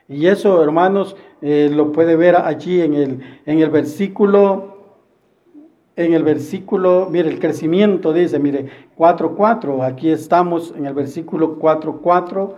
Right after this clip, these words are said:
capítulo cuatro, versículo cuatro. ¿Qué dice, hermanos? Dice, "Pero muchos de los que habían oído la palabra creyeron, y el número de los varones era como cinco mil".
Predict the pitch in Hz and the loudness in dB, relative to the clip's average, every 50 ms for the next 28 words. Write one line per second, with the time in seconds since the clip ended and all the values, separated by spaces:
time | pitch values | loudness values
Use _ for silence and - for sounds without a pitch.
0 | - - _ _ - 143 - - 214 208 - 170 160 156 156 185 180 170 175 180 | -18 -20 _ _ -8 -8 -4 -4 -2 -2 0 0 -2 0 2 2 0 0 0 -2
1 | 170 165 151 - - 156 - - 160 143 139 139 - 151 151 147 147 147 135 123 | -2 -2 -2 -4 -6 -10 -10 -6 -6 -6 -6 -6 -4 -2 -2 -2 -4 -6 -10 -14
2 | 127 - 196 226 247 247 226 233 - 180 156 151 151 170 165 180 190 196 208 202 | -6 -2 0 2 2 2 0 -2 -2 -2 0 0 2 2 2 2 2 0 -2 -4
3 | - - - - - _ - 156 196 226 220 - - 165 160 170 180 185 175 - | -6 -12 -20 -20 -20 _ -4 0 0 0 0 0 2 2 4 4 4 2 0 0
4 | 156 147 147 156 185 214 226 226 - 202 185 - 170 160 160 160 156 - 160 151 | 0 0 2 2 2 2 2 2 0 0 0 2 2 2 2 0 0 -2 -2 0
5 | 143 135 143 170 190 196 190 180 165 160 196 254 277 285 269 240 196 - - - | 0 2 2 4 4 4 4 4 4 4 4 4 4 6 6 4 4 2 -2 -8
6 | - - 156 170 170 170 156 147 143 165 180 175 175 180 170 175 165 156 147 147 | -10 -2 0 0 2 2 0 0 2 2 2 2 2 0 0 0 -2 -2 -2 2
7 | 190 220 247 254 247 247 247 226 208 - - - - - - _ _ _ _ - | 4 6 6 6 6 6 4 2 0 -4 -8 -16 -20 -20 -20 _ _ _ _ 0
8 | 190 180 165 151 143 143 165 208 262 285 277 254 220 180 170 165 180 180 - - | 2 4 4 4 4 4 4 4 6 6 6 6 4 6 4 4 2 2 -4 -10
9 | - - - 156 147 143 180 175 170 165 156 147 151 147 147 156 190 202 196 190 | -14 -16 -14 -14 -2 0 2 4 4 4 4 4 2 4 4 4 4 4 4 2
10 | 180 175 175 - 175 165 165 160 165 175 156 151 143 135 - 147 147 135 123 - | 0 0 -2 -2 0 0 0 0 0 -4 -4 -4 -4 -4 -2 -2 -2 -2 -2 -4
11 | 123 123 123 131 127 117 - - 123 - - | -6 -6 -6 -4 -6 -6 -8 -10 -14 -20 -20